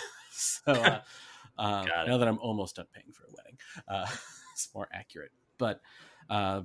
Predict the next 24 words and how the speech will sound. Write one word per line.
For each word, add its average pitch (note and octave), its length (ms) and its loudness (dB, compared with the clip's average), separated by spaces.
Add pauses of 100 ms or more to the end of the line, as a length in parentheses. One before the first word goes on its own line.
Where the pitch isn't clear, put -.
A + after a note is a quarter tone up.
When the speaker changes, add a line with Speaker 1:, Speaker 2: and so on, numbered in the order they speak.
Speaker 1:
but G2+ 180 0
that B2 160 6
is B2 140 4
actually A#2+ 240 2
a - 40 -4
great A#2 140 2
way. G#2+ 160 0
I A2 120 6
was B2+ 180 6
able C#3 220 6
to C3+ 160 2
read, A2+ 560 0 (640)
you A#2 100 4
know A2+ 80 6
how A2 140 4
they G#2+ 140 2
have G2 200 0
big A2+ 260 2
events G#2 400 -2
with G2 120 -4
lots G#2 240 0
of G2 40 -6
different G2 240 -6
tie-ins. F#2 600 -4